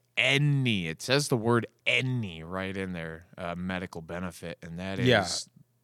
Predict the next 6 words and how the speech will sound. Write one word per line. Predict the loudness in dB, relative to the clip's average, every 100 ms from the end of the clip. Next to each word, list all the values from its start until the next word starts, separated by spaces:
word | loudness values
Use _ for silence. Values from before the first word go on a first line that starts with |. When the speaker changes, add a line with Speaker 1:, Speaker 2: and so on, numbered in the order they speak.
| _ _
Speaker 1:
<sighs> | -14 -12 -10 -12 -16 -18 -14 -14 -14 -20 _ -20 -20 _ _ _ _ _
Okay. | 0 2 2
Speaker 2:
And, | 0 _ _ _ _ _ _ _ _ _ _ -4
uh, | -2 0 -2 -4 -6 -8 -4
let's | -4 -4
see, | -4 -6